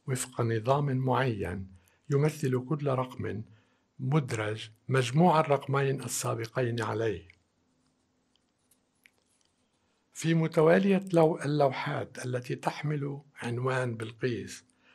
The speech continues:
اقتصر استخدامي لصيغة فيبوناتشي على تركيب من فئة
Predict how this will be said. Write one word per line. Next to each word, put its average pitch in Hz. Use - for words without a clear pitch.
اقتصر 185
استخدامي 135
لصيغة 127
فيبوناتشي 117
على 127
تركيب 120
من 127
فئة 127